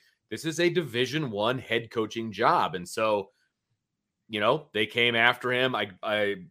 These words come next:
believe what I heard was, like, Thursday, Friday area, and things kinda escalated pretty quickly, and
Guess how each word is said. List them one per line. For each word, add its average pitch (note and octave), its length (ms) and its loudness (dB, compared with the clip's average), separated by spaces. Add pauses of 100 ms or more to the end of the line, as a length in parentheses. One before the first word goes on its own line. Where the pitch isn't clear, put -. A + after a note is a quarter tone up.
believe G#2+ 280 -6
what A2 100 0
I G#2+ 100 4
heard A2+ 240 0
was, G#2 120 -6
like, F#2+ 160 -4
Thursday, A2+ 320 0
Friday B2 680 2
area, C3 480 6
and A#2 200 0
things A2+ 220 -8
kinda A#2 260 -2
escalated B2 600 -2
pretty A#2 180 -4
quickly, C3+ 600 0
and G#2+ 320 -2